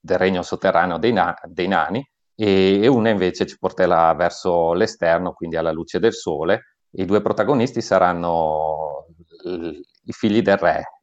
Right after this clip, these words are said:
eh, re che vuole mantenere lo status quo de-, del, del suo regno, mentre i suoi figli pref-, vogliono tentare di migliorare le condizioni per il, eh, loro popolo.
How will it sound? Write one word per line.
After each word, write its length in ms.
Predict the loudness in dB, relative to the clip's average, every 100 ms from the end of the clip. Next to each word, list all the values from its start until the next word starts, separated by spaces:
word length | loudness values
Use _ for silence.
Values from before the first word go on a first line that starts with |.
| -12
eh, 920 | -6 -4 -4 -4 -4 -4 -6 -4 -2
re 260 | 2 2 4
che 100 | 0
vuole 460 | 2 4 4 2
mantenere 920 | 2 -2 0 -2 0 0 0 0 -4 _ _ _ _
lo 140 | -6 -4
status 400 | -2 -2 -4 0
quo 420 | 4 4 4 0
de-, 500 | -4 -6 -6 -8 -12 -18 _ -20 _ _
del, 300 | -10 -8 -4
del 160 | -4
suo 200 | 0 2
regno, 340 | 4 2 2 0
mentre 320 | 0 0 -2
i 60 |
suoi 180 | 2 0
figli 800 | 0 -4 -2 0 2 2 0 -4 -4
pref-, 260 | -4 -4 -10 _ _ _ 0
vogliono 320 | 2 4 2
tentare 400 | 0 2 2 2
di 80 | -2
migliorare 540 | -2 2 4 4 2
le 120 | 0
condizioni 540 | -6 -8 -8 -6 -8 -6
per 140 | -6
il, 200 | -6 -6
eh, 420 | -4 -4 -4 -4 -4
loro 280 | -4 -4 -4
popolo. 420 | -6 -6 -20